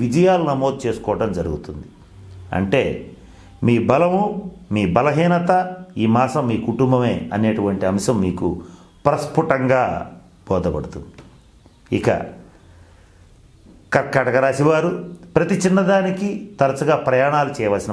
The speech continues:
పరిస్థితి వస్తుంది. చేసేటువంటి ప్రయాణాల్లో నూటికి డెబ్భై శాతం మాత్రమే సక్సెస్ అవుతాయి. అంటే ఏ పని మీద మీరు ప్రయాణం చేస్తున్నారో అవి ఒక డెబ్భై శాతం మాత్రమే మంచి ఫలితాలు ఇస్తాయి. ముప్పై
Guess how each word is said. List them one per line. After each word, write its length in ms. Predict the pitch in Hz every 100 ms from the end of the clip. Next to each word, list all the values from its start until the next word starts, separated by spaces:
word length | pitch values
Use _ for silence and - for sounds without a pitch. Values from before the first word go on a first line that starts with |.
| 92
పరిస్థితి 300 | 90 90 87 78
వస్తుంది. 360 | - 85 82 - - - - - - -
చేసేటువంటి 600 | 220 226 233 220 208 208 170
ప్రయాణాల్లో 580 | 170 185 185 180 175 127 85 85 123
నూటికి 280 | 160 175 151 123
డెబ్భై 240 | 110 160 165
శాతం 260 | 160 165 151
మాత్రమే 420 | 139 139 135 139 110 76 - - - _ - - - - - - -
సక్సెస్ 340 | 151 - 160 95
అవుతాయి. 300 | 85 - - - 113
అంటే 220 | 131 143 - - 127
ఏ 40 | 160 165
పని 100 | 151
మీద 100 | 147 127
మీరు 120 | 113 -
ప్రయాణం 280 | 101 117 143 143
చేస్తున్నారో 500 | 156 - 156 160 180 185 - - - _ - 131
అవి 200 | 180 117 85 82 - - - 120
ఒక 100 | 123
డెబ్భై 220 | 110 110 160 170
శాతం 260 | 156 156 139
మాత్రమే 340 | 135 131 123 107
మంచి 180 | 110 113
ఫలితాలు 340 | 143 139 156 151
ఇస్తాయి. 260 | 151 202 214 - - - -
ముప్పై 220 | - 175